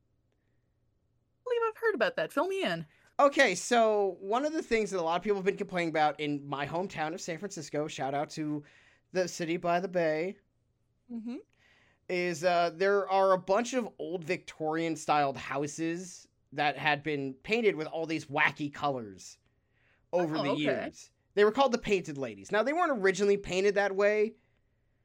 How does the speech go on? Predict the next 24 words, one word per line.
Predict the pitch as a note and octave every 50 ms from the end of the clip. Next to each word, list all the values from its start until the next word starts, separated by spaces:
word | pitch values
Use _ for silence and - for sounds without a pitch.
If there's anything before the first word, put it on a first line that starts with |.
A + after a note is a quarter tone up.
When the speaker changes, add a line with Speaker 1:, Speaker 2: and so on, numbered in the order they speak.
| _ _ _ _ _ _ _ _ _ _ _ _ - - _ _ _ -
Speaker 2:
but | G3 G3 F#3+ F3+ F3+ F3 -
they, | E3 F#3 A3+ A#3 G3 F3 _ _ D3 _ _ - - - - - _ _ _ _ _
a | - A3
lot | A#3 B3 C#4+ D4+ C#4+
of | C4+
these | C#4 B3+ A#3+ A#3
houses | A3 G#3+ G#3 F#3+ F#3+ F3+
gained | - F#3+ F3+ F3 F3 -
personality, | - D#3 D3 - E3 F3+ A3 B3 A#3 A3+ A3 G#3+ G#3 F#3+ F3
and, | D#3+ D#3+ D#3+ D3+ D3 C#3+
like, | D3 D3+ D3 B2+ - -
a | D3+ D#3
lot | D3+ D3+ D#3 D#3+ E3
of | D#3
these | D3 D#3+ D#3 C3+ -
other | D3+ D3+ D#3 D#3+
residential | D3+ D#3 D3 B2+ D3 D3+ E3 D#3 D#3 D3+
houses | B2 C3+ D3 D3+ D3+ C#3+ - D#3 C#3+
in | C#3+ D#3 D3+
turn | C#3+ - - D3+ D#3 D3+
became | C#3+ D3+ D3 - D#3 D3 C#3+
very | C3+ D3 C#3+ D3 C#3+
brightly | A#2 - - B2+ C3 D3 C#3 - D3 D3
colored. | C#3 - D3 C3+ C#3+ D3+ E3 E3+ F3 F3+